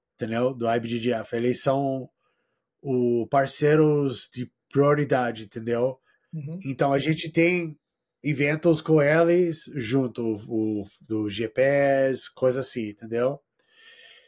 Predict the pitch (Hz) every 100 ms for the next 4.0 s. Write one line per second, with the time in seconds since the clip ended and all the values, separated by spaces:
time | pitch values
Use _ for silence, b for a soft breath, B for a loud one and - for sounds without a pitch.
0 | b - 156 156 156 151 151 - _ _
1 | _ - 180 180 262 269 170 202 208 196
2 | 185 - - - 175 170 190 190 160 180
3 | 180 175 180 170 185 180 175 165 156